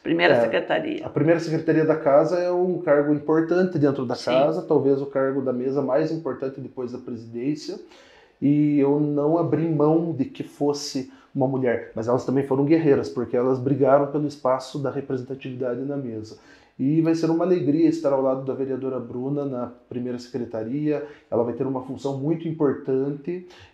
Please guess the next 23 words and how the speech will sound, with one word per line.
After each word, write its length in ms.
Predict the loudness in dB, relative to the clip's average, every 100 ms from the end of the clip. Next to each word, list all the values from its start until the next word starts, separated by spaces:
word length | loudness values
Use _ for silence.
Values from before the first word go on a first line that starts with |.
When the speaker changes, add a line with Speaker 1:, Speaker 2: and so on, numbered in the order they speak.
| -4
Speaker 2:
e 180 | 0 2
aí 180 | 4 4
ela 160 | 4
tem 180 | 2 -4
a 40 |
luta 340 | -2 -2 0 0
lá 180 | 0 0
pela 400 | -2 -2 0 -2
Procuradoria 600 | -6 -4 -4 -2 -2 -2
da 80 |
Mulher, 460 | -4 -4 -4 0 0 0
pela, 40 |
Speaker 1:
Sim. 380 | -2 0 0 2
Speaker 2:
pela 360 | 2 0 -2 -8 -12
causa 360 | 4 6 6 2
das 100 | -6
mulheres, 440 | -4 -2 -2 -2 -8 0
e 160 | 8 8
também 440 | 8 4 6 4 6
mais 340 | 6 6 4
essa 240 | 0 0 -4
responsabilidade 920 | -4 -6 -6 -4 -4 -4 0 0 -2
de, 300 | -6 -6 -6